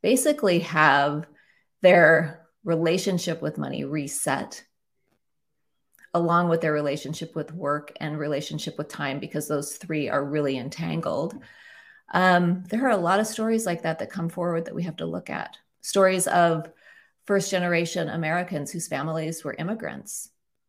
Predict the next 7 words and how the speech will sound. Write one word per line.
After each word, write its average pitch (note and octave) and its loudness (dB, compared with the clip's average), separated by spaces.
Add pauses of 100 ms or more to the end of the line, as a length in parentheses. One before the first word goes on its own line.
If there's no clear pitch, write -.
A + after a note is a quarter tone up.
(200)
most E3 -2
recently, E3+ -4 (240)
you E3 -4
know, C#3+ -6 (380)
thirty E3+ 0
years G#3 -2
ago, - -6